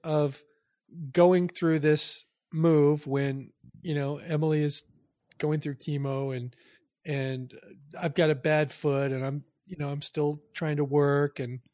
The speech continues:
um, I just think we signed a contract to move into that new home.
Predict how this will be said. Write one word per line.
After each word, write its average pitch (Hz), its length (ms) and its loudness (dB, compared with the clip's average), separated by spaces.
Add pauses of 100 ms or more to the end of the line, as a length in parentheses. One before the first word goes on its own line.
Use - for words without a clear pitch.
(720)
um, 143 520 -2 (800)
I 196 80 2
just 202 300 -2
think 196 400 2 (680)
we 202 200 4
signed 214 280 2
a 180 40 0
contract 165 540 0
to 151 60 -6
move 147 200 0
into 147 180 0
that 139 200 -2
new 139 180 -2
home. 127 420 -4